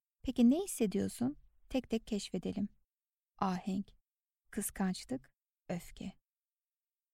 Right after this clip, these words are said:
Pınar, "Kime karşı öfkelisin?" Ahenk, "Anneme öfkeliyim. Bana o çantayı almasını istiyorum." Bunun üzerine hissettiği duyguları bedensel ve zihinsel olarak dönüştürdük.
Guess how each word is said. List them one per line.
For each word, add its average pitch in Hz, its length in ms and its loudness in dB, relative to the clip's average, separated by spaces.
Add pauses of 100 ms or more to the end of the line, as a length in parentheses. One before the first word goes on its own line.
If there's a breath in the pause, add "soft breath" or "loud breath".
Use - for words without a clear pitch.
(240)
Pınar, 196 480 -2 (420)
"Kime 269 220 0
karşı 220 420 -2
öfkelisin?" 196 640 -4 (640)
Ahenk, 185 500 -2 (320)
"Anneme 190 460 2
öfkeliyim. 180 560 -4 (260)
Bana 196 200 4
o 208 60 4
çantayı 202 460 -2
almasını 180 440 -2
istiyorum." 180 520 -4 (680)
Bunun 320 260 0
üzerine 202 320 6
hissettiği 202 600 0
duyguları 185 600 0 (160)
bedensel 180 640 0
ve 208 100 4
zihinsel 202 460 0
olarak 196 380 -2
dönüştürdük. - 680 -2